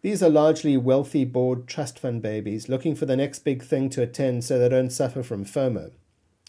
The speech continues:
What's that old chestnut? "A fool and his money will soon be parted." Well, McFarlane knew that and grabbed what he could when he could.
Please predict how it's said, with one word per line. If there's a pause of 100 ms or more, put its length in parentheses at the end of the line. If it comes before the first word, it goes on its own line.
(140)
What's
that
old
chestnut? (560)
"A
fool
and
his
money
will
soon
be
parted." (180)
Well,
McFarlane
knew
that
and
grabbed
what
he
could
when
he
could.